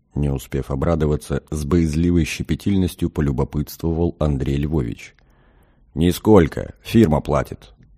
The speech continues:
Да или нет? Да, я согласен. Неужели? У вас тяжёлый характер. До завтра.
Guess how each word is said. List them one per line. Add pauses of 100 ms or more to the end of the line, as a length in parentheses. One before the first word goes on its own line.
(140)
Да
или
нет? (760)
Да,
я
согласен. (520)
Неужели? (880)
У
вас
тяжёлый
характер. (540)
До
завтра.